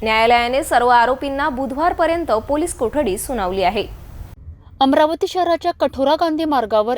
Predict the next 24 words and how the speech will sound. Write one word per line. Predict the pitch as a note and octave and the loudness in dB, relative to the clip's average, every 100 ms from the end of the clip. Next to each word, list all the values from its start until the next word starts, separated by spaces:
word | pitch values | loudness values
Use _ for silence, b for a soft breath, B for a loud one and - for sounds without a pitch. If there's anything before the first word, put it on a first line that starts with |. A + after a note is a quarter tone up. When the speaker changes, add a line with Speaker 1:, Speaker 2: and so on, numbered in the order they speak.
| - | -4
Speaker 2:
एका | A#3+ B3 | -4 -4
नाल्यात | A#3+ G#3 G#3+ | -4 -2 -2
दुर्गंधी | G3+ A3+ G#3 B3 D4 D#4 | -2 -8 -6 -4 -2 -2
येत | G3+ | -2
असल्याने | E3+ G#3+ B3+ G3 - b b b - | -4 -4 -6 -6 -10 b b b 0
पोलिसांना | D#4 F4+ G4 F#4 F#4 | 2 4 2 0 0
नागरिकांनी | F4+ C4+ C4+ C#4+ C#4+ C4+ D4 | 0 -2 -2 -2 -2 -2 -4
फोन | - D4 F4 | -4 -4 -2
करून | F4 A3+ B3+ | -2 -2 0
माहिती | C#4 G#3 E3 D3+ | -2 -2 -8 -8
दिली. | D#3 D3 - - - b b b - | -6 -6 -10 -20 -20 b b b -4
अशात | G3+ G#3+ G#3+ | -2 0 -2
नांदगाव | G#3 F3 F#3 | -2 0 0
पेठ | F#3 F#3+ - | 0 -2 -4
पोलीस | F#3+ F#3+ G#3+ | -6 -6 -4
दाखल | F#3+ F#3 - D#4+ | 0 0 2 0
होऊन | B3+ D3 - b b b | 0 -4 -10 b b b
नाल्यात | B3 A#3+ C#4 D#4 | 0 2 2 0
अचानक | - A#3 C#4 C#4+ E4+ - | 0 0 0 -2 -4 0
आढळून | G#3 G3 C#4+ E4+ | 0 0 -2 -2
आलेला | G#3+ D#3+ E3 G3+ - | 0 0 0 -2 -6
कुजलेला | - B3+ B3+ C#4+ D#4 | -6 -6 -2 -2 0
मृतदेह | C4+ G#3+ A3 D4 G3+ F3+ | -2 -4 0 0 0 0
आढळताच | - D#3+ F3+ - F3 A3 | 0 0 -2 -4 -2 -2